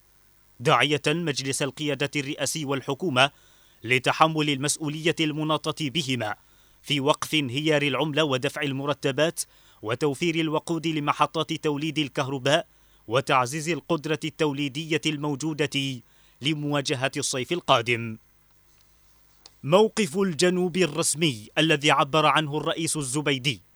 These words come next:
جاء ليؤكد الانفتاح الذي تريه القيادة الجنوبية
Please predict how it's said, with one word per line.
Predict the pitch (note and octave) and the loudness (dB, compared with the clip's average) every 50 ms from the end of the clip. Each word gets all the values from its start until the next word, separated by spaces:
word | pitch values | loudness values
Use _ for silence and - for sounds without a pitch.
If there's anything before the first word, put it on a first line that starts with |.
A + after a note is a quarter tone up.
| _ _ _ _ _ _ - | _ _ _ _ _ _ -4
جاء | B2 D3 E3 F3 - D#3+ E3+ | 0 2 2 2 4 4 4
ليؤكد | F#3+ E3 C#3+ B2+ C#3 - - C#3+ - - C#3+ C3 D3 | 4 4 0 -4 -4 -4 -4 -6 -4 -2 2 2 2
الانفتاح | C#3+ D3 C#3+ D#3 C#3+ - D3 C3+ - D#3+ D3 - D3+ | 2 2 0 -4 -2 -2 -4 0 0 0 2 2 2
الذي | C#3+ C#3 D3 C#3+ C3+ D3+ C3+ | 2 2 0 -2 -2 -4 -4
تريه | - C#3+ C#3+ C#3+ E3 D3 A#2+ D3 | -4 -4 -4 -2 -2 -2 -2 -2
القيادة | C#3+ - - E3 D3+ D#3 D3+ C#3 D3 C3+ - | -4 -4 -4 -2 0 0 0 0 -2 -2 -2
الجنوبية | C#3+ C3 A#2+ D3 D3 C#3+ C#3 B2+ F3+ D3 B2 C#3+ D#3+ E3 | -4 -2 0 0 0 0 -2 -4 -2 0 2 2 2 2